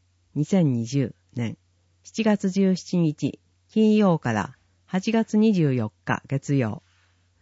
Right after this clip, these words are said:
意見の提出方法、縦覧場所に備え付けの書面に住所、氏名、意見、意見の理由を含む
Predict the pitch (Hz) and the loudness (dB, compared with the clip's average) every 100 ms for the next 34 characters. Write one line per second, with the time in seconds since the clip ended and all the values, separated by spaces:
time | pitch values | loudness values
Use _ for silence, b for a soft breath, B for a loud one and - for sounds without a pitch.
0 | _ _ _ _ _ _ 220 - 208 156 | _ _ _ _ _ _ -8 2 2 4
1 | 120 - 160 160 - 151 147 120 - 110 | 0 0 0 0 0 0 0 -2 -6 -10
2 | - _ _ _ _ _ _ _ _ 180 | -10 _ _ _ _ _ _ _ _ 2
3 | 233 233 233 220 214 165 135 120 - 180 | 4 4 4 2 0 0 0 -2 -2 0
4 | 202 196 - 180 180 175 170 160 160 151 | 2 0 -2 0 0 0 0 0 0 0
5 | 139 - _ _ _ 180 226 220 - 131 | -2 -6 _ _ _ 0 2 2 0 -6
6 | - - 196 180 127 101 - 160 - 117 | -6 -4 0 2 2 -2 -8 -6 -4 -4
7 | - _ _ _ _ _ _ _ - 185 | -6 _ _ _ _ _ _ _ -8 -4
8 | 175 127 113 123 127 131 123 123 - 110 | -2 0 -2 -2 -2 -2 -4 -8 -10 -10
9 | - | -10